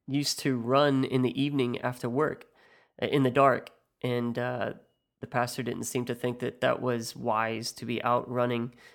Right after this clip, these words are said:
uh, near the road in the dark, uh, but that was the only time that my dad could run, and it was really good for his health, obviously, to be out there running instead of, uh, being at home sitting around. Uh, that was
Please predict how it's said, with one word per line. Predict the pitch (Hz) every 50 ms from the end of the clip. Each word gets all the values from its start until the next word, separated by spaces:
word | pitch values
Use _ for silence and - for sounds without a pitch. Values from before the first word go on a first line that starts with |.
| - _ _ _ _ -
uh, | 120 120 117
near | 123 135 143 139 131
the | 139 131 123
road | 131 139 139 139 135
in | 135 127
the | 123 120
dark, | 117 135 143 143 135 127 131 - - - _ _ _ _ _ _ _ _ _
uh, | 123 123 123
but | 117 143 135
that | - 151
was | 147 147 139
the | 151 156
only | 156 156 156 147
time | - - 156 131 143
that | 143 -
my | 127 123
dad | 113 131 139 139 -
could | - 135
run, | 123 131 139 147 143
and | 131 127 127
it | -
was | 131 127 123 120
really | 120 127 143 147 139 135 123
good | 120 143 143 135 135
for | - - 131 127 131 123 120 127 - - - - - _ _ _ _ _ _ _ _
his | - 135 117 -
health, | - 151 175 165 - 127
obviously, | 131 131 123 127 135 127 - 147 151 147
to | -
be | 127 131
out | 131 135 135 -
there | - 123 123 120
running | 120 127 131 131 123 123
instead | 120 120 120 117 - - 120 120
of, | 117 113 117 117 - -
uh, | 113 113 113
being | 113 135 127 127 127
at | 110 110
home | 123 127 120 127 127 123 123 120 113 -
sitting | - - - - - - 117
around. | 117 117 131 139 127 120 123 131 127 - _ - - - - - _ _ _ _ _ -
Uh, | 127 127 127 - - - - _ _ _ _ _ _ _ _ _
that | - 165 151
was | 160 156 - -